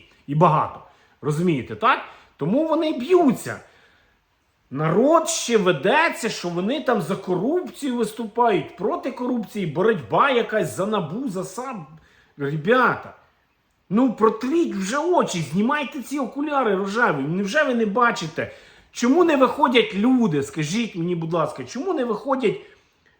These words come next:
люди за те, що нам з вами необхідно? Чому ми, чому ніхто не виходив? Я не буду перечисляти, ви знаєте за що.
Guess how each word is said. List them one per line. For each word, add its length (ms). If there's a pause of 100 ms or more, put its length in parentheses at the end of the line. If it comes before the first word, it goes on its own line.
(100)
люди 640 (460)
за 220
те, 300
що 340 (180)
нам 440 (140)
з 140
вами 380
необхідно? 720
Чому 380
ми, 180
чому 400
ніхто 340
не 100
виходив? 600 (600)
Я 120
не 100
буду 200
перечисляти, 540
ви 60
знаєте 440
за 140
що. 300